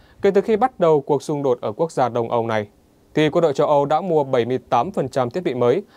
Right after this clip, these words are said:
từ bên ngoài E U. Và bất chấp những tiến bộ đạt được trong những tháng gần đây, liên minh này vẫn phải đối mặt với những khó khăn trong việc gửi đủ đạn dược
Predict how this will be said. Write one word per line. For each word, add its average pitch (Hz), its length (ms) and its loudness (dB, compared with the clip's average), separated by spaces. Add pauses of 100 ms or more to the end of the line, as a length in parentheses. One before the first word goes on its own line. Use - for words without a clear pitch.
(120)
từ 143 140 4
bên 131 260 0
ngoài 117 140 -2
E 117 100 -2
U. 113 240 0 (600)
Và 180 180 2
bất 214 140 0
chấp 247 200 0
những 214 180 2
tiến 196 260 0
bộ 160 180 2
đạt 123 200 -2
được 123 260 0
trong 127 260 -2
những 156 120 -6
tháng 180 140 -8
gần 151 120 -2
đây, 120 180 2 (520)
liên 165 120 2
minh 160 160 2
này 143 200 2
vẫn 160 280 -2
phải 143 260 0
đối 131 260 0
mặt 196 200 -4
với 156 80 -4
những 175 140 -8
khó 143 180 0
khăn 143 260 -2 (280)
trong 214 180 2
việc 175 200 2
gửi 120 180 2
đủ 110 180 -2
đạn 120 180 -4
dược 117 240 0